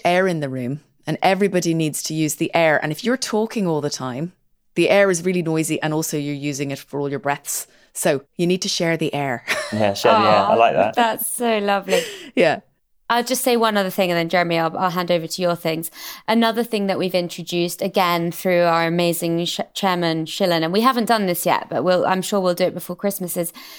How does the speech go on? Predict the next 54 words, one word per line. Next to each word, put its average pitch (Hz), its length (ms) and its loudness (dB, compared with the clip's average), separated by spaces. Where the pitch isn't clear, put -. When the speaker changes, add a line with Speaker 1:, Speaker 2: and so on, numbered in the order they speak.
Speaker 3:
something 226 360 0
called 196 240 0
date 208 280 2
night, 208 420 0
which - 440 0
Shilan 180 520 0
used 180 220 -2
to 170 60 -10
do 180 180 0
with 170 120 0
his 190 220 0
business 175 400 -2
partner. 160 520 -4
And 196 180 0
it's - 200 -2
when 190 160 2
you 180 80 -2
go 247 140 4
on 226 180 2
a, 202 40 0
you 214 160 -2
go 254 100 2
on 247 100 2
a 202 60 2
date, 175 540 2
you 185 60 -8
go 220 240 4
to 214 160 -2
a 196 40 2
restaurant, 180 540 0
you, 175 120 -2
you 185 100 0
know, 180 80 4
you 175 140 0
do 214 200 2
something, 104 520 -4
something 180 360 0
away 180 380 2
from 170 220 -4
work, 165 240 2
you - 60 -10
go 180 100 0
on 170 100 0
a 170 40 2
walk 165 340 0
or 165 40 -4
whatever. 170 360 -2
And 220 180 2
you 220 140 0
both 233 500 0
just 202 300 -6
talk 220 260 -2
about 165 400 -2
how 175 640 2